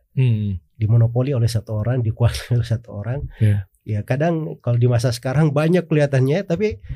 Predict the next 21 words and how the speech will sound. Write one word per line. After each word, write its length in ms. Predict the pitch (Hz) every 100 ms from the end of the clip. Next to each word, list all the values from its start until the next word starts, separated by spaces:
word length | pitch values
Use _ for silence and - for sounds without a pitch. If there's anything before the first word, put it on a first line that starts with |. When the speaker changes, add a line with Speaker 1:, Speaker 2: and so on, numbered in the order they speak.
| -
Speaker 2:
ujung-ujungnya 500 | 156 180 175 190 214
kembali 280 | 214 180 180
ke 100 | 190
satu 240 | 180 170 170
orang. 260 | 139 113 -
<laughs> 300 | - - -
Nah, 100 | 123
itu, 240 | 127 160 170
Speaker 1:
Oh, 140 | - 110
iya. 440 | 90 80 73 71 - _
Speaker 2:
itu 140 | - 147
hal-hal 420 | 156 123 120 139
yang 240 | 139 107 98 - - - _ _
bertentangan 600 | - - - 117 135 143 123
dengan 240 | 110 107
ruh 240 | 107 143 - -
di 100 | 98
dalam 380 | 90 92 87 - _ _ _ _ _
makna 340 | 113 120 117 127
jual 280 | 113 113
beli. 360 | 101 135 113 87